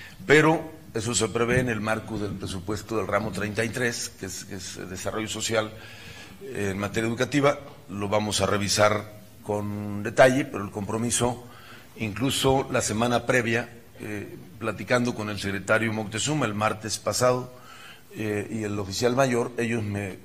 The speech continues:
eh, confirmaban que Hacienda, eh, estaba haciendo la previsión para,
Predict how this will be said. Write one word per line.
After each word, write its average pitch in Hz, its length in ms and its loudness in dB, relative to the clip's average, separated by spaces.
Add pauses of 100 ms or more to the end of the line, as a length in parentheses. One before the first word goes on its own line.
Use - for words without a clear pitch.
(100)
eh, 110 360 -8
confirmaban 117 640 2
que 101 100 -6
Hacienda, 110 640 -4 (460)
eh, 104 380 -2
estaba 113 600 4
haciendo 113 440 0
la 104 180 0
previsión 113 680 0 (600)
para, 120 440 8